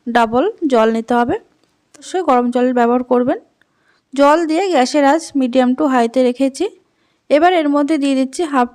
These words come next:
টিস্পুন চিনি, দিয়ে দিচ্ছি তিনটে কাঁচা লঙ্কা। নুন মিষ্টি আপনারা আপনাদের স্বাদ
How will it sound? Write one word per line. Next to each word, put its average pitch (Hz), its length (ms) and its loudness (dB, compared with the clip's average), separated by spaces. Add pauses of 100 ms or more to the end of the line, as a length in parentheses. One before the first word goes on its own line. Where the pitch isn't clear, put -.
টিস্পুন 254 500 -4 (380)
চিনি, 254 340 0 (1500)
দিয়ে 285 240 0
দিচ্ছি 285 240 -2 (120)
তিনটে 262 280 0 (100)
কাঁচা 233 300 0
লঙ্কা। 240 320 -2 (600)
নুন 320 280 0
মিষ্টি 302 360 0
আপনারা 277 300 -2
আপনাদের 302 340 -2
স্বাদ 254 180 -2